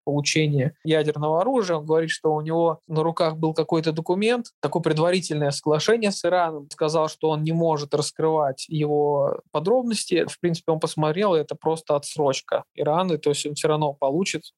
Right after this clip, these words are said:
К нему присоединился Бен Кардин, второй человек после Менендеса в этом Сенатском комитете по иностранным делам, который сказал, что зря вообще Трамп отказался от С В П Д,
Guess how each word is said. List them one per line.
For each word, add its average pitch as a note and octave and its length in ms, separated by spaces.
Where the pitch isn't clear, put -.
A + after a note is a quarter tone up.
К - 80
нему E3 160
присоединился D3 840
Бен C#3+ 260
Кардин, G3 560
второй D#3+ 360
человек D3 500
после D3 280
Менендеса E3+ 840
в D3+ 500
этом D3 180
Сенатском D3+ 540
комитете D3+ 540
по D#3 80
иностранным D3 420
делам, D3 440
который F#3 280
сказал, E3+ 460
что - 240
зря D#3+ 460
вообще D3 320
Трамп D3+ 400
отказался D3 840
от C#3+ 420
С D3 180
В D3+ 80
П E3 180
Д, A#3 240